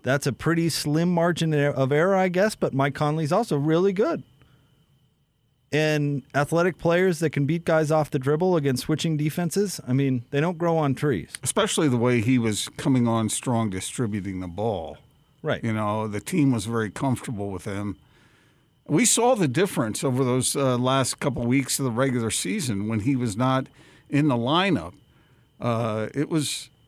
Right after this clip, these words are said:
Speaker 2: it, it, teams figured that out in a hurry.
Speaker 1: Yep. I, a-, and why I'm becoming more and more solidified on the opinion that the Jazz need to do what they have to do to bring him back,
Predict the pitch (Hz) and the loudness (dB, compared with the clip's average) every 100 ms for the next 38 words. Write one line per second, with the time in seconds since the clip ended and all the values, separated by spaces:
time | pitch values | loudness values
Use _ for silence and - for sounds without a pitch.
0 | _ _ _ - - 101 - 147 - 135 | _ _ _ -18 -12 -10 -6 -8 -8 -2
1 | 180 202 - 175 165 151 147 131 131 131 | 0 2 0 0 0 2 2 2 2 2
2 | 117 107 107 113 87 - - 104 - _ | 0 -2 -2 -2 -4 -10 -10 -10 -10 _
3 | _ _ _ _ _ _ - 147 175 135 | _ _ _ _ _ _ -4 0 0 0
4 | 151 143 151 143 135 127 151 170 156 139 | -2 0 0 0 0 0 2 2 2 2
5 | - 135 127 120 123 127 120 117 117 - | 2 2 4 4 4 4 4 4 2 2
6 | 117 107 110 104 101 98 95 92 - 98 | 2 2 2 2 2 2 0 0 0 0
7 | 92 90 85 85 98 113 120 110 110 98 | 0 0 -2 -4 -4 0 2 2 0 -2
8 | 85 87 101 90 82 101 92 87 - 87 | -4 -4 -2 -2 -4 -2 -2 -4 -6 -6
9 | 85 80 85 82 80 85 76 | -4 -6 -6 -6 -6 -8 -10